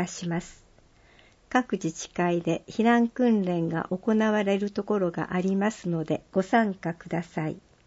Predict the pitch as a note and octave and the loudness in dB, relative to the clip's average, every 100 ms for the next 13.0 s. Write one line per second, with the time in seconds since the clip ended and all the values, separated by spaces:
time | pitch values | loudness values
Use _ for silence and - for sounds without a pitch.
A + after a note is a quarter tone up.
0 | _ _ _ _ _ _ _ _ _ - | _ _ _ _ _ _ _ _ _ -2
1 | A#3+ G#3 A3 A3 G3+ F3+ E3+ F#3 F3+ E3 | 0 4 6 4 2 -2 0 -2 -2 -4
2 | D3+ - _ _ _ _ _ _ - G#3 | -6 -12 _ _ _ _ _ _ -6 -2
3 | G3+ - C4+ B3+ B3 A3+ A3+ A3 A#3+ A#3 | -2 0 2 4 4 4 2 2 2 4
4 | A3+ A3 A3 G3+ G3+ - G3+ G3 G3+ - | 4 4 2 2 0 -2 2 2 2 -2
5 | F#3 F3+ - - F3 - A#3+ A3 F#3+ D#3+ | 0 0 0 -8 -14 -6 -2 0 0 0
6 | D#3 D#3+ - - F#3 F3+ F#3 - - E3 | 0 -2 -4 -2 2 2 0 -6 -6 -4
7 | E3+ - - _ _ _ - A3+ A#3+ A#3+ | -4 -6 -20 _ _ _ 0 4 4 4
8 | A3+ A3 G#3 G3+ G3 - A#3+ A3+ A3+ A#3 | 2 2 0 0 0 4 4 4 2 2
9 | G3 D#3+ D#3 D3+ D#3+ - E3 F#3+ F3+ F3 | 2 0 -4 -4 -4 -4 -4 -2 0 0
10 | D#3+ D#3+ F#3+ - - _ _ _ _ _ | -2 -6 -10 -14 -20 _ _ _ _ _
11 | _ _ _ _ - A#3+ B3+ B3 A#3 - | _ _ _ _ -4 2 6 6 4 2
12 | A3+ F3+ E3+ G3+ F3+ E3+ F#3 E3 D3 | 0 0 0 4 4 4 0 -2 -4